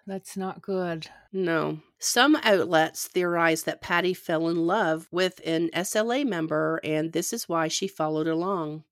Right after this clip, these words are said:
Speaker 2: And I do remember hearing that back in the day. I remember that she possibly fell in love with somebody, but in her interviews, Patty did deny having any kind of romantic relationship with S L A members.
Speaker 1: Good.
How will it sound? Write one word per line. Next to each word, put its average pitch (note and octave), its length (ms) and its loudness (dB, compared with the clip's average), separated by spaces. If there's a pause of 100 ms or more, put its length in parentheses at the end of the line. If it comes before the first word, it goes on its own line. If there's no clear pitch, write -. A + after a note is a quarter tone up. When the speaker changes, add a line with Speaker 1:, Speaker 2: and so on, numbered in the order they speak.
Speaker 2:
And G#3+ 100 2
I A#3 60 4
do F#4 320 6
remember D4 260 6
hearing G3 460 0
that G3+ 260 2
back G3 220 -2
in G3+ 80 -2
the F#3 80 0
day. F#3 240 2
I F#3 40 4
remember F#3 600 2
that G3+ 340 0
she G3+ 600 -4
possibly G3+ 720 -4
fell F#3+ 340 -2
in F#3+ 160 2
love E3 240 -2
with G3 120 -6
somebody, A3 800 -2
but F#3+ 840 8
in G#3 220 6
her G#3 140 2
interviews, F3 640 -2
Patty F#3 360 4
did F3+ 260 4
deny F3+ 580 2 (120)
having F3 340 0
any F#3+ 180 4
kind F#3+ 220 -4
of E3 100 -6
romantic D#3+ 600 0
relationship E3+ 760 -2
with D#3+ 260 -6
S - 240 -2
L E3 160 -2
A D#3 80 0
members. G3 720 -4
Speaker 1:
Good. F#3 360 -16